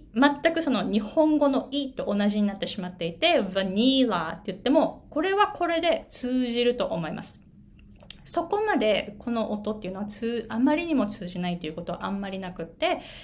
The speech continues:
結構通じる場合が多いです。ただ、上級者の皆さん、このえっていう音がいつまでも日本語と同じ「い」になってると、やっ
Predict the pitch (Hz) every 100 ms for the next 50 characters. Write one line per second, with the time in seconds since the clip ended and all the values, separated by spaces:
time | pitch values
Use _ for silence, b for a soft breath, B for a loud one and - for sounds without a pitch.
0 | B - 415 415 392 370 - 202 202 185
1 | 185 180 180 226 - B B 294 277 170
2 | - - B B - - 403 320 - -
3 | - 302 359 381 381 381 381 330 302 262
4 | 247 254 214 170 - B B B B B
5 | - - - 359 415 381 - - - -
6 | - - - 190 - - - 208 185 190
7 | 214 233 247 269 262 - 269 233 208 220
8 | 277 269 214 214 226 214 208 202 190 180
9 | 202 214 233 285 269 - - 262 - -
10 | 202 190 196 - 175 175 339 320 - 240